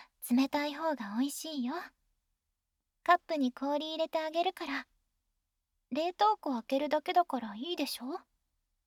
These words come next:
冷蔵庫は、こっちか。なんだ、キッ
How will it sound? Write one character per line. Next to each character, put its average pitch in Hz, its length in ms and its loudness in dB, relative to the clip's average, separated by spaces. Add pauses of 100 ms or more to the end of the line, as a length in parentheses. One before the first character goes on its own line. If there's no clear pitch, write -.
(1300)
冷 311 380 -8
蔵 359 360 -10
庫 - 140 -20
は、 233 720 -20 (760)
こ - 120 -20
っ - 40 -20 (120)
ち - 140 -10
か。 339 100 -6 (2500)
な 320 320 -8
ん 415 100 -12
だ、 311 280 -4 (520)
キ - 160 -10
ッ 359 60 -12